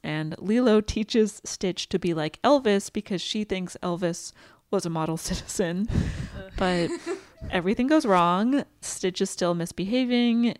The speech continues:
Speaker 1: and Nani still can't find a job. Then David takes them surfing to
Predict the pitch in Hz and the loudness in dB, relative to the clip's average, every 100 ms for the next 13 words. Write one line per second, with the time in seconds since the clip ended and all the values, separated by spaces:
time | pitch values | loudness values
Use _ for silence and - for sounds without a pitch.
0 | - 170 165 160 156 - 170 156 160 156 | -6 -4 -2 -2 -4 -6 -2 -2 0 -2
1 | 160 160 - 143 156 139 - - 139 - | -2 -4 -6 -6 -4 -8 -8 -10 -8 -6
2 | - 156 - - - - - _ _ - | -6 -6 -6 -6 -8 -14 -20 _ _ -20
3 | - - - _ _ 185 175 160 160 190 | -20 -20 -20 _ _ -8 -4 -4 -2 2
4 | 196 196 185 185 190 - - - 165 160 | 2 4 0 0 -6 -6 -12 -6 -4 -2
5 | 160 - 202 202 - 147 202 233 - 151 | -4 0 0 0 -6 -4 -4 -4 -6 -4
6 | 151 | -6